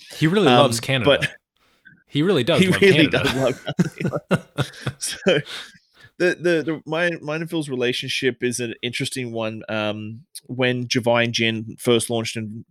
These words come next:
Speaker 2: in Canada, Victoria was one of the first places that launched.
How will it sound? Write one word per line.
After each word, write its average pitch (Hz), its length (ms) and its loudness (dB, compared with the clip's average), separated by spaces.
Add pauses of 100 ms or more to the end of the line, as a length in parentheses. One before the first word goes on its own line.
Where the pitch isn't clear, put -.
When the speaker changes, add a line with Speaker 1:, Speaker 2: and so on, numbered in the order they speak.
(260)
Speaker 2:
in 107 180 -4
Canada, 113 560 4
Victoria 117 400 0
was 110 100 0
one 110 120 -6
of 104 40 -8
the 113 60 -8
first - 300 -4
places 110 340 -2
that 110 160 -4 (180)
launched. 120 520 0